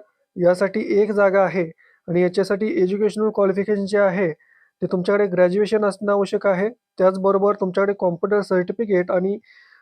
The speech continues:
मराठी तीस शब्द प्रति मिनिट आणि इंग्रजी चाळीस शब्द प्रति मिनिट हे तुमच्याकडे टायपिंगचं सर्टिफिकेट असणं आवश्यक आहे. तुम्हाला जे पेमेंट बसणार आहे, ते वीस हजार रुपये एवढं बसणार आहे.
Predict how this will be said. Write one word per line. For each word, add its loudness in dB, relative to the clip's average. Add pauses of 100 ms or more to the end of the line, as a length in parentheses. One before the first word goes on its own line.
(160)
मराठी 2
तीस -6
शब्द 0
प्रति -2
मिनिट 0
आणि 2
इंग्रजी 0
चाळीस 0
शब्द -6
प्रति -4
मिनिट -2 (540)
हे 2
तुमच्याकडे 0
टायपिंगचं 0
सर्टिफिकेट -2
असणं 0
आवश्यक -2
आहे. -6 (920)
तुम्हाला 2
जे 2
पेमेंट 0
बसणार 0
आहे, 0
ते -4
वीस -4
हजार 0
रुपये 0
एवढं 2
बसणार -2
आहे. 0